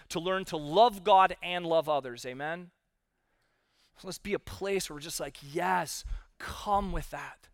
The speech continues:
It's critical to our mission. Get counsel to grow.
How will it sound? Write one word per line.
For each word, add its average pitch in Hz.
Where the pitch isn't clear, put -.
It's -
critical 202
to -
our 170
mission. 165
Get 151
counsel 185
to 143
grow. 139